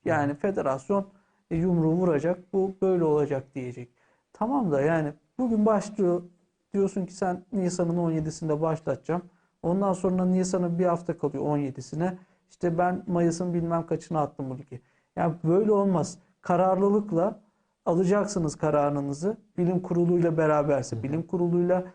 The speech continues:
Speaker 1: federasyonun bilim kuruluyla beraberse, onların bilim kuruluyla sonradan işte lisans ücretlerini aldım, koydum kasama. İşte giderleri aldım, koydum kasama. Kulüplere masrafı yaptırdım, koydum kasama.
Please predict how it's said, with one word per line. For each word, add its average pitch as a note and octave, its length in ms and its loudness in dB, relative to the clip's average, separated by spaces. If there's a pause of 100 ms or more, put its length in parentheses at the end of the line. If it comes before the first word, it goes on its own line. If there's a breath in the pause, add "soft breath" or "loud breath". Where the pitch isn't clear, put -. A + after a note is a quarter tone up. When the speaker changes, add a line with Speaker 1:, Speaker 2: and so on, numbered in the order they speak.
(300 loud breath)
Speaker 1:
federasyonun E3+ 760 0
bilim D#3 200 -2
kuruluyla C3+ 560 -6
beraberse, B2+ 720 -4
onların D#3 460 -2
bilim F3+ 240 -2
kuruluyla F3+ 580 0 (340 loud breath)
sonradan G3 640 0 (800)
işte E3 240 -2
lisans F3+ 380 0
ücretlerini F#3 520 0
aldım, F3 340 2
koydum E3 440 0
kasama. D#3+ 560 -2 (440 soft breath)
İşte E3 200 -2
giderleri E3+ 580 2
aldım, E3 320 0
koydum E3 400 0
kasama. D#3 460 -2
Kulüplere E3+ 460 0
masrafı E3 500 -2
yaptırdım, D3+ 500 -2
koydum D#3+ 380 0
kasama. D#3 560 -4